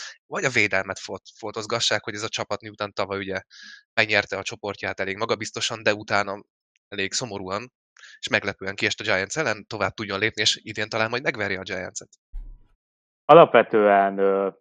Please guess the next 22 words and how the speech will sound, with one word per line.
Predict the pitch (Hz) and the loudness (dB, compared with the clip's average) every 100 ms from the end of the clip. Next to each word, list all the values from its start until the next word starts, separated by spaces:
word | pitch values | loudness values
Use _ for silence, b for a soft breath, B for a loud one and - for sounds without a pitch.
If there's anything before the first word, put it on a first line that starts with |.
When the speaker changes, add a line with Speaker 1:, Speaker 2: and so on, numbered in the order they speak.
| _ | _
Speaker 2:
mind | - 113 | -4 0
a | |
kettő | 107 107 117 | 2 0 0
irány | 110 107 101 | 0 2 2
jónak | 101 113 101 95 - | 0 0 0 -2 -6
tűnik, | 98 95 101 120 | -8 -6 -6 -8
tehát, | - 107 92 98 92 - | 0 2 6 4 4 0
ö, | 98 98 95 95 _ _ _ _ _ _ _ _ _ - | 0 2 0 -4 _ _ _ _ _ _ _ _ _ 0
Cousinsszal | 123 123 117 - 110 104 _ | 2 2 -2 2 2 0 _
még | 113 113 | -4 -2
egy | 104 101 | -2 0
évet | 104 101 98 - _ - | 0 0 -2 -6 _ -10
menni | 104 104 113 | -8 -6 -4
kell, | 131 135 139 - - | 2 4 4 0 -12
és | 135 - | -10 -6
az | 110 | -6
a | 104 | -4
kérdés, | 110 101 101 - | -4 -4 -4 -6
hogy | 107 | -10
bízunk-e | 95 117 110 107 98 | -8 -8 -8 -8 -8
annyira | 104 101 | -8 -6
K | 98 | -8